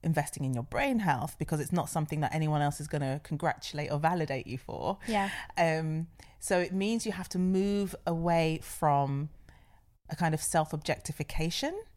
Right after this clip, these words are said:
Speaker 2: Mm.
Speaker 1: and, and really kind of being inside yourself. So, you know, someone said to me recently, um,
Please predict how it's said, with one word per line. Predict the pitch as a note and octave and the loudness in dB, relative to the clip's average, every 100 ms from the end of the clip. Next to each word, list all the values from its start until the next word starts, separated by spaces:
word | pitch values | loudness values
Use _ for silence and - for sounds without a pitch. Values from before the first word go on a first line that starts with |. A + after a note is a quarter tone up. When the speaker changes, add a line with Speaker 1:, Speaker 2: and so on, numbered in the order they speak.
| - | -12
Speaker 2:
Mm. | A#3+ A#3 A#3 A#3 A#3 A#3 A#3 | -6 -2 -2 -2 -4 -4 -2
Speaker 1:
and, | A3+ E3+ E3 D#3 | 2 2 2 -2
and | - F3 D#3+ F3 | 0 0 2 2
really | F3+ F3+ E3+ E3 - | 4 4 2 0 0
kind | E3+ D3+ | 0 0
of | - | 0
being | D#3+ D#3+ | 2 2
inside | D3+ D3+ - D3+ C#3+ C#3+ - | 2 0 2 4 4 2 -4
yourself. | C#3+ - - - - | -6 -4 -4 -6 -4
So, | - D#3 D3+ - - | 2 4 2 -2 -8
you | E3+ | -2
know, | C#3+ | -2
someone | D3 E3+ D#3+ D3+ D3+ - - | 0 2 4 4 2 -2 -2
said | E3 | -2
to | - | -2
me | D#3+ | -2
recently, | D#3 D#3 - D#3 D3+ D3 D3 - - - - | 0 0 0 0 2 2 0 -6 -16 -14 -4
um, | D#3+ D#3 D3+ | 2 2 2